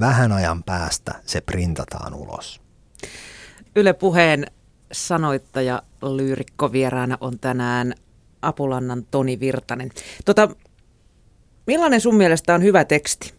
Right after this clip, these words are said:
Speaker 2: Onko sen palveltava sitä melodiaa vai onko se hyvä vasta sen yhteydessä?
Speaker 1: No, hyvä teksti on sellainen, että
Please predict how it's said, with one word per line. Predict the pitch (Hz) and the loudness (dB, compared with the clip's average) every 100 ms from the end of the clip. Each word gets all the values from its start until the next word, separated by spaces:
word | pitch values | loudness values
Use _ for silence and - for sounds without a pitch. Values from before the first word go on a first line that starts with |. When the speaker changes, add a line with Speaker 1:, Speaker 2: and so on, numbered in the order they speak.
| _ - | _ 0
Speaker 2:
Onko | 185 180 | 2 2
sen | 190 185 | 0 4
palveltava | 208 185 151 143 143 | 4 4 2 0 -2
sitä | 143 147 | 0 0
melodiaa | 156 165 143 113 113 | 4 4 4 2 -2
vai | 107 120 | -2 -2
onko | 123 | -4
se | 127 | -4
hyvä | 131 117 | -4 -2
vasta | 127 - | -4 -6
sen | 123 123 | -8 -8
yhteydessä? | 120 - 82 - - - _ _ _ _ _ - - 117 | -8 -10 -10 -10 -10 -12 _ _ _ _ _ -2 0 0
Speaker 1:
No, | 127 131 _ - 131 | -2 -4 _ 2 4
hyvä | 208 180 | 6 6
teksti | 170 - - 113 | 4 2 2 2
on | 104 | 4
sellainen, | 117 117 | 4 4
että | 92 | 4